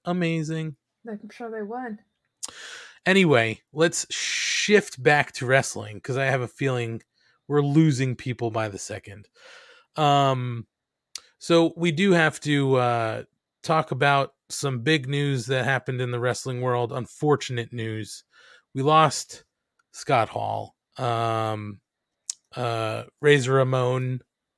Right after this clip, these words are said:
Speaker 1: for those who don't know, and if you don't know who Scott Hall is, that's your fault.
Speaker 2: <laughs>
Speaker 1: But, um, yeah, unfortunately, uh, Scott Hall, uh,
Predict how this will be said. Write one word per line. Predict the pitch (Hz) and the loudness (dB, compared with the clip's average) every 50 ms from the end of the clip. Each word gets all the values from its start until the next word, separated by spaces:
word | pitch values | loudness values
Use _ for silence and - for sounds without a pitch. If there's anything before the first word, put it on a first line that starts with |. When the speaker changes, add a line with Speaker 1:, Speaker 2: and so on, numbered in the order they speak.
| _ _ _ _ | _ _ _ _
Speaker 1:
for | _ _ 131 123 | _ _ -4 -2
those | 123 123 120 113 110 - | 0 0 -2 -2 -4 -8
who | - 127 | -10 -6
don't | 110 123 120 117 120 120 - _ _ _ _ _ _ _ _ _ _ - | -6 -4 -4 -4 -6 -10 -16 _ _ _ _ _ _ _ _ _ _ -8
know, | 123 127 123 120 120 127 127 - _ _ | -6 -4 -2 -2 -4 -4 -6 -10 _ _
and | - 127 117 | -10 -8 -8
if | 113 - 135 | -8 -8 -8
you | 131 | -8
don't | - 123 - 135 - | -6 -6 -8 -8 -6
know | - 135 123 | -6 -6 -6
who | 110 120 113 | -6 -6 -10
Scott | - - - 101 120 120 | -10 -10 -10 -10 -10 -10
Hall | - 127 123 123 123 | -8 -8 -4 -2 -2
is, | 123 120 110 | -2 -4 -6
that's | - 117 104 - - - - - - | -10 -14 -14 -14 -16 -18 -18 -18 -16
your | 120 113 117 113 113 | -14 -10 -8 -8 -8
fault. | - - 123 117 117 127 - _ _ _ _ _ - - - - - - - - - - | -8 -8 -10 -10 -10 -10 -12 _ _ _ _ _ -20 -20 -20 -20 -20 -14 -14 -14 -8 -2
Speaker 2:
<laughs> | - 247 139 | 0 4 6
Speaker 1:
But, | 170 165 156 147 - - - - - _ _ | 8 8 8 6 2 -4 -12 -12 -14 _ _
um, | - 160 151 147 147 143 139 135 135 131 127 123 117 - _ _ _ - - - - - - _ | 2 4 4 4 4 4 2 0 -2 -4 -6 -6 -8 -12 _ _ _ -20 -20 -20 -20 -20 -16 _
yeah, | - 151 156 147 147 156 | 0 2 2 2 2 0
unfortunately, | 151 151 - - 170 165 151 - - 151 147 147 151 147 143 143 139 135 | -4 -6 -2 2 2 2 2 0 -2 -4 -2 -2 -2 -2 -2 -2 -4 -4
uh, | 147 147 139 139 135 131 131 131 127 | -4 -2 -2 -2 -2 -2 -2 -4 -6
Scott | - - - 147 139 131 - | -8 -4 0 2 2 2 4
Hall, | - 139 135 131 127 127 120 107 - _ _ _ _ _ - - - _ _ _ _ _ _ _ _ _ _ _ | 4 4 4 4 2 0 -2 -6 -10 _ _ _ _ _ -20 -20 -20 _ _ _ _ _ _ _ _ _ _ _
uh, | - 135 135 139 135 135 131 131 127 123 123 135 | -2 2 4 4 4 4 4 2 2 0 0 -2